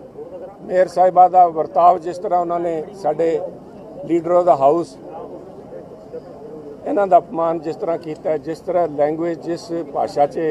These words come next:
ਤੇ ਜਿਸ ਤਰ੍ਹਾਂ ਦੀ ਹੱਥੋਂ ਪਾਈ ਉੱਥੇ ਸਿਕਿਉਰਿਟੀ ਨਾਲ ਕਰਵਾਈ ਹੈ, ਆਹ ਇਕੱਲੇ ਮੇਅਰ ਸਾਹਿਬਾ ਦਾ ਨਹੀਂ, ਆਹ ਇੱਕ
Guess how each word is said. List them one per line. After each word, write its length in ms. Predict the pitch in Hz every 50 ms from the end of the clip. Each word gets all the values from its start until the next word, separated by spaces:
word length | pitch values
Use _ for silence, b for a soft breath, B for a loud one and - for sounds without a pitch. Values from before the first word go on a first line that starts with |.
| 147 - - - - - - - - -
ਤੇ 80 | - 147
ਜਿਸ 200 | 131 175 - -
ਤਰ੍ਹਾਂ 220 | 214 190 165 165
ਦੀ 120 | 156 156
ਹੱਥੋਂ 260 | 147 120 120 - 139 151
ਪਾਈ 260 | - 196 156 160 165
ਉੱਥੇ 300 | 160 151 - 160 156 156 139
ਸਿਕਿਉਰਿਟੀ 500 | - 156 147 135 170 156 156 143 160 151
ਨਾਲ 200 | 151 151 147 147
ਕਰਵਾਈ 440 | 151 - - 135 135 139 147 151 139
ਹੈ, 120 | 120 113 - - - - - - - - - - - - - - - - - - - - 214
ਆਹ 140 | 214 220 220
ਇਕੱਲੇ 400 | 214 - - 190 196 202 202 196
ਮੇਅਰ 220 | 180 190 202 220 202
ਸਾਹਿਬਾ 420 | - 196 190 208 214 196 202 208
ਦਾ 160 | 196 196 180 170
ਨਹੀਂ, 260 | 156 175 185 180 160 165 - - - - - - - - - - - - - - - - - - - -
ਆਹ 160 | 202 214 220
ਇੱਕ 240 | 214 208 - -